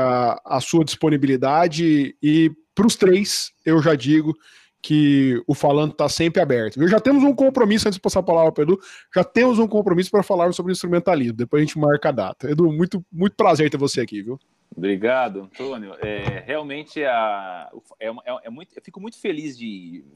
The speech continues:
Speaker 2: ver a, o, é, o ressurgimento do, do, do Falando de Processo.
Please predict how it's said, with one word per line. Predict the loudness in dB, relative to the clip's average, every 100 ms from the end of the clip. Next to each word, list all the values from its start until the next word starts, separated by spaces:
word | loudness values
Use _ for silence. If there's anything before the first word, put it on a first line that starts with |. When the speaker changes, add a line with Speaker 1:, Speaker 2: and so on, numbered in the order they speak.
| -14
Speaker 2:
ver | -8 -6 -6
a, | -6 -8
o, | -14 _ _ _ _ _ _ -20
é, | -18 -16 -18 -20 -20 -20 -20
o | -12
ressurgimento | -12 -12 -12 -14 -14 -12 -10 -12 -14 -16
do, | -16 -20 -20
do, | -12 -12
do | -12
Falando | -8 -8 -6 -10
de | -12
Processo. | -10 -10 -6 -6 -6 -14